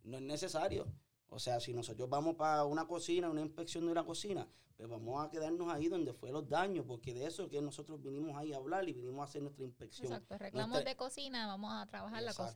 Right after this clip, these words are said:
Speaker 1: Exactamente.
Speaker 2: Ok.
Speaker 1: So, yo también aprovecho esa media hora antes de esos veinte minutos que pueda llegar temprano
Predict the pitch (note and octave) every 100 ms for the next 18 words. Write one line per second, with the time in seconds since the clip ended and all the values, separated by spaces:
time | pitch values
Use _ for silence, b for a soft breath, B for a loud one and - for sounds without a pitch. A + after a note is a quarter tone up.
0 | F#3 C3 B2 A#2 - G3 F#3+ - F3+ F#3+
1 | D#3 D#3 D3+ - C3 E3+ G3 F#3 F#3+ F3
2 | E3+ F3+ F3+ E3+ E3 E3+ E3 D#3+ E3 D#3+
3 | D#3 D#3+ D#3+ D3+ D3 D3+ C#3+ D3+ D#3 D3+
4 | D3 C#3 C3+ C#3+ C#3+ C#3+ C#3+ D#3+ C3+ D3+
5 | F3 E3+ D3+